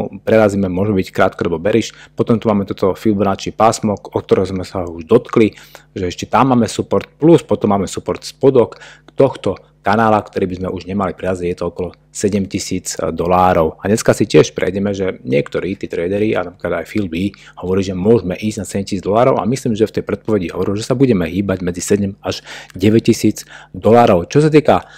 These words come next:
ale týždenného grafu, musíme sa pozrieť z výšky. Vidíme, že tu máme tú trendovú líniu, ktorú stále vlastne lížme, nejdeme pod ňu a vidíte, že ten E M A ribbon takisto, e, sa od neho odrážame jedenkrát, druhýkrát, tretíkrát, štvrtýkrát, tu sme ho trošku pretli,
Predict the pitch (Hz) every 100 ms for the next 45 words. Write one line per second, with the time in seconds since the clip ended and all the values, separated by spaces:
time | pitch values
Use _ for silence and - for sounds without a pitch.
0 | - 113 98 82 - _ _ - 175 170
1 | 165 151 143 131 127 127 117 - 117 120
2 | 117 104 101 98 90 - 117 85 120 156
3 | - 131 120 - 101 131 123 107 101 95
4 | 104 92 87 87 95 92 85 85 127 120
5 | 104 - - 95 87 - 92 90 82 -
6 | 90 110 104 95 92 87 95 110 107 -
7 | - - - 80 113 110 104 101 95 -
8 | 127 120 92 82 101 104 95 104 107 104
9 | - 98 95 - - - 92 92 90 -
10 | 90 - 101 92 87 123 139 120 107 98
11 | 113 120 104 92 117 120 - 90 87 120
12 | 127 113 - 90 - - 139 123 113 101
13 | - 107 98 90 - - - - 107